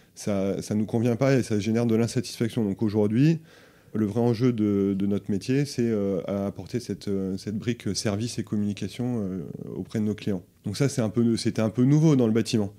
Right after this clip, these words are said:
Parce que, euh, jusqu'à il y a quelques temps, euh, les, les tournées, euh, elles se faisaient, euh, à la main. Euh, enfin, les, les, les feuilles de tournée étaient données tous les jours. Il y a, les changements étaient difficiles à, à anticiper, à gérer.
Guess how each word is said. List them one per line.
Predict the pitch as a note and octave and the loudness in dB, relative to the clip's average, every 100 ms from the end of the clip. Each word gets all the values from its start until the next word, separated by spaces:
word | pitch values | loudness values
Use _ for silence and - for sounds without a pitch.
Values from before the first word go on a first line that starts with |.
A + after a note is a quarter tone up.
| - _ | -20 _
Parce | G2+ F#2 | -4 -2
que, | - | 4
euh, | B2 B2 A2 G#2+ G2+ G2+ | 6 6 6 4 4 2
jusqu'à | G2 - G#2+ G#2+ | 0 -2 0 2
il | |
y | G2+ | 0
a | |
quelques | G2 G#2+ - G2+ | -2 -4 -4 -2
temps, | C3+ D3 C#3+ | 2 2 4
euh, | A2+ G#2 G2+ | 4 4 4
les, | G2+ G#2 | 2 0
les | G2+ G2+ | 0 -4
tournées, | - A2 A2+ C3 C3 | -2 0 2 2 2
euh, | B2 G#2 G2+ G2+ F#2+ | 2 2 0 0 -2
elles | G2+ | -4
se | G#2 A#2 | -6 -6
faisaient, | G2 G#2 G2 A2 A#2+ | -6 -4 0 2 2
euh, | A2+ G2+ G2+ F#2 | 2 2 0 0
à | G#2 | 0
la | G2+ | 0
main. | G#2 B2 C3 C#3 C3+ | 2 0 0 0 0
Euh, | B2 G#2 | 0 0
enfin, | - G2+ | -2 -4
les, | G2+ G2+ | -2 -2
les, | G2+ G2+ | -2 -2
les | G2 | -2
feuilles | G2+ A#2 A2+ | -4 -4 -4
de | G#2+ | -4
tournée | - G#2 G#2 | -4 -2 -2
étaient | G2+ | -4
données | G2 G2 G2+ | -4 -2 -2
tous | - | -4
les | G2 F#2+ | -4 -2
jours. | A2+ C3+ C#3 C#3 - - _ - | -2 0 0 -2 -6 -20 _ -6
Il | G#2 | -4
y | |
a, | |
les | G#2 | -2
changements | G2+ A2+ G2+ A2 A#2+ | -2 -4 -4 -2 -2
étaient | G2+ G2+ | -2 -4
difficiles | F#2+ G2+ G2 - G#2+ | -8 -10 -10 -6 -4
à, | F#2+ F#2+ F2 - | -4 -4 -6 -8
à | G2 G2 G2 F#2+ - | -6 -4 -2 -4 -4
anticiper, | G2+ - - G#2 C3 C3+ C#3 | -6 -8 -12 -6 -2 0 0
à | C3 G2 | -2 -4
gérer. | F#2 G2+ C3 | -4 -2 -2